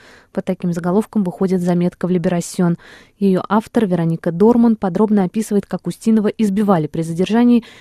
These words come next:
и указывает на то, что судья отказался приобщить к делу видео, доказывающее невиновность актёра.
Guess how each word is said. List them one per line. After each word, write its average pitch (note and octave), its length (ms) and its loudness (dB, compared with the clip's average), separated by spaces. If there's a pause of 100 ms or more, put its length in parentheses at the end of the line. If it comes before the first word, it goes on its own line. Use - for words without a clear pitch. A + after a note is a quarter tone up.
(120)
и A#3 80 2
указывает E3 420 0
на F3 120 -2
то, A#3 120 -2
что G#3+ 200 -6
судья G#3 380 -2
отказался G#3+ 680 0
приобщить F#3+ 420 -4
к F#3+ 120 2
делу F3 260 2
видео, G#3+ 400 4 (300)
доказывающее G3+ 880 2
невиновность F3+ 920 2
актёра. D#3+ 680 -4